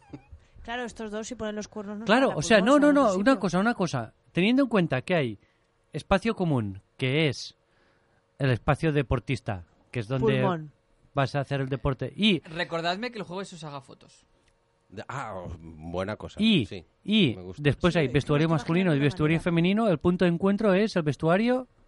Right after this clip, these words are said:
Speaker 3: Mm.
Speaker 1: No se sabe si femenino o masculino.
Speaker 3: Se dice que el femenino, ¿eh?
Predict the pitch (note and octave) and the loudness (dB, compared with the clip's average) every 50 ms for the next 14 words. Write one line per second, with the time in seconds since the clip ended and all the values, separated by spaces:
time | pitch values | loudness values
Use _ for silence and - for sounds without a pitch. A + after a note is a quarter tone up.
0 | _ _ _ _ _ _ _ _ _ _ _ _ _ _ _ _ _ _ _ _ | _ _ _ _ _ _ _ _ _ _ _ _ _ _ _ _ _ _ _ _
1 | _ _ _ - D#3 D3 C#3+ C#3+ C#3 C3+ C3 C3 B2+ B2+ B2+ B2+ C3 C3 - - | _ _ _ -16 -14 -12 -10 -10 -10 -10 -10 -10 -10 -10 -10 -10 -10 -10 -10 -10
2 | - B3+ A3+ B3 B3 B3 C4+ C4 - C#4 B3+ A#3+ G3+ - A3+ G#3+ G#3 G3+ G#3 A3 | -10 -10 -8 -6 -6 -6 -6 -8 -8 -10 -10 -10 -12 -12 -12 -12 -10 -10 -10 -8
3 | A#3 A#3+ A#3 G#3+ G3 - - E3+ D#3 D#3 D3+ D3+ D3 - _ _ _ _ - - | -8 -8 -8 -10 -12 -14 -16 -18 -18 -18 -20 -20 -20 -20 _ _ _ _ -20 -16
4 | - D3+ D3 D#3+ E3+ F3 A3+ A3+ A3 G3+ F#3+ F3+ D3+ C3+ B2 B2+ B2 B2+ B2 A#2+ | -10 -8 -6 -6 -6 -6 -8 -8 -8 -10 -10 -10 -10 -10 -12 -12 -14 -16 -16 -16
5 | B2+ E3+ B3+ | -16 -16 -18